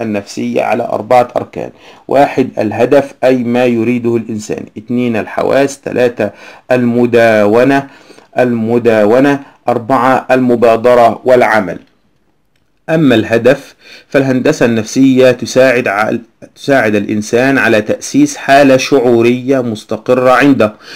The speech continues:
تجاه هدفه وتغلبه على الحيرة والتردد، ويستشعر المستقبل والإحساس ال-، والمعايشة للهدف قبل الوصول إليه،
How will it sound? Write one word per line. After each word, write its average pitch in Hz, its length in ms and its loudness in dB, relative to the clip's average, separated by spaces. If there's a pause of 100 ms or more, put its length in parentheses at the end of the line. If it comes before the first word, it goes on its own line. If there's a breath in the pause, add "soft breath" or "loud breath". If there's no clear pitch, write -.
(160 loud breath)
تجاه 147 340 4
هدفه 131 760 0
وتغلبه 120 920 0
على 110 180 0
الحيرة 131 560 0
والتردد، 120 720 -2 (400 loud breath)
ويستشعر 131 800 0
المستقبل 117 680 -2
والإحساس 117 960 0
ال-، 120 220 -2
والمعايشة 117 920 0 (320 loud breath)
للهدف 123 600 0
قبل 120 260 0
الوصول 110 720 -2
إليه، 113 280 0